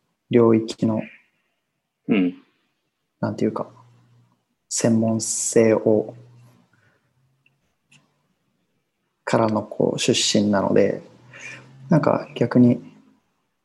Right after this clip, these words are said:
Speaker 1: 初心に帰るというか、まあ、
Speaker 2: うん。
Speaker 1: エイチシーディーの話とか、なんか久しぶりに見たな、こう、コンピタンスマップみたいな。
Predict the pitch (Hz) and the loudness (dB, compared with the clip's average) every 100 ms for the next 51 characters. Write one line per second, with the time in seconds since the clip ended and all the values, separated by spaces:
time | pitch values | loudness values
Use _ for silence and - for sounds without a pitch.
0 | _ - 120 127 123 120 123 120 107 113 | _ -4 -2 4 4 4 2 0 2 0
1 | 110 - - - _ _ _ _ _ _ | 0 -2 -6 -14 _ _ _ _ _ _
2 | _ _ - 123 131 127 - 143 135 110 | _ _ 0 4 4 4 4 6 6 4
3 | 101 107 - - - - - - _ _ | 0 -6 -6 -10 -8 -6 -6 -8 _ _
4 | _ _ - _ _ _ _ - - - | _ _ -20 _ _ _ _ -20 -20 -20
5 | - - - 117 113 - 110 127 117 117 | -20 -20 -8 -6 -4 -4 -2 0 2 0
6 | 117 117 98 98 - 110 - - 113 - | -2 -2 -4 -6 -8 -10 -8 -6 -6 -4
7 | 104 - - 107 - - - - - - | -6 -4 -6 -4 -8 -8 -10 -14 -14 -18